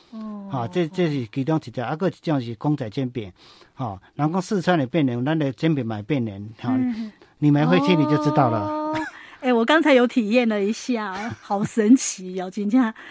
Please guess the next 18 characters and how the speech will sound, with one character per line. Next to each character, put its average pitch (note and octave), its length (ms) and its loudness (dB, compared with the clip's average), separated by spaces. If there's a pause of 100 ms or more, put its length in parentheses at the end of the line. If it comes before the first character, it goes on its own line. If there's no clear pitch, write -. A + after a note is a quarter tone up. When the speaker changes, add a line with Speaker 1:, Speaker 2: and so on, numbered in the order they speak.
(240)
Speaker 1:
我 C#4 100 4
干 D4+ 100 4
嘛 C#4 180 6
很 B3 140 2
佩 B3+ 220 4
服 G3+ 180 -4
陈 G3+ 260 -4
总 F#3 280 -8
呢， F3 80 -18 (160)
吼， F#3+ 200 -16 (160)
就 E4+ 140 -2
有 G3+ 80 -2
创 A#3 340 -4
意 A3+ 200 0
耶。 - 240 -4
Speaker 2:
是。 G4+ 840 4
Speaker 1:
<laughs> - 400 -8
嘿， C4 180 2